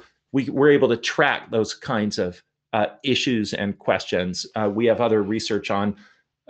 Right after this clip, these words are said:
how nonprofits are experiencing this time of crisis, or, um, issues related to questions of foundations and their influence on policy, or, um, how individual donors might best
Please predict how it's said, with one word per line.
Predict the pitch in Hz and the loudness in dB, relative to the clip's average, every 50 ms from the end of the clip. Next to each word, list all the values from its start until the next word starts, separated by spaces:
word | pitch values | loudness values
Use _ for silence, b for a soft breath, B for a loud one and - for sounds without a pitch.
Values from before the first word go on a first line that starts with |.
| - - - | -14 -10 -6
how | 113 139 135 127 | -2 0 2 2
nonprofits | 123 123 117 123 120 - - 208 180 - 120 - - | 4 4 4 2 2 0 0 0 2 0 0 -2 -2
are | 113 95 | -2 -4
experiencing | 95 - - - 120 117 110 110 98 - 117 98 92 101 | -4 -6 -6 -2 0 0 2 0 0 -2 -2 -2 0 0
this | 110 95 - - - _ _ - | 0 0 -2 -4 -8 _ _ -8
time | - 123 104 95 101 | -4 -4 -2 -2 -2
of | 98 - - | -4 -4 -4
crisis, | - 120 98 95 92 - 104 92 92 - - - - | -2 0 0 0 0 -2 -4 -6 -6 -8 -8 -4 0
or, | 123 120 117 117 110 107 107 104 - B B B B B _ _ - | 2 4 6 6 6 6 4 2 0 B B B B B _ _ -4
um, | 113 107 104 104 104 107 107 104 - _ _ _ | -2 0 0 0 0 -2 -2 -4 -8 _ _ _
issues | - 123 - - 123 107 - - - | -2 -2 0 0 -2 -2 -4 -2 -2
related | 113 104 104 104 107 104 107 104 95 - - | 0 2 2 2 2 2 0 0 -2 -4 -8
to | - 117 107 98 98 101 104 101 98 B B B B _ _ _ | -4 -2 0 2 2 2 2 2 0 B B B B _ _ _
questions | - - 117 107 - - - 113 107 104 - | -2 -2 -2 -2 -2 -4 -6 -4 -4 -2 -2
of | 104 98 101 98 98 - | 0 0 0 0 -2 -4
foundations | - - 120 110 113 107 110 113 110 - 120 104 107 104 - | -6 -4 -2 -2 0 0 0 0 -2 -2 -4 -4 -4 -4 -4
and | 113 101 | -4 -4
their | 107 104 104 | -2 -2 -2
influence | 107 107 104 - 110 104 - - | -2 -4 -4 -4 -6 -6 -6 -8
on | 107 104 | -10 -6
policy, | - - 123 117 110 104 95 - - 107 101 98 95 | -2 0 2 2 2 2 0 0 -2 0 2 2 4
or, | 95 95 95 95 92 - B B B B B _ - | 4 4 4 2 0 -2 B B B B B _ -2
um, | 107 104 101 101 98 101 92 - - | 0 2 2 2 2 0 -2 -4 -6
how | - 127 135 123 120 120 | -4 -2 0 2 2 4
individual | 113 113 117 127 123 143 143 135 131 120 | 2 2 2 2 2 2 2 2 2 2
donors | 98 117 107 98 90 85 85 - - | 2 2 2 0 0 -4 -6 -6 -4
might | 110 104 101 - - | -4 -4 -4 -4 -4
best | 98 90 90 - - - - | -4 -4 -4 -6 -12 -14 -16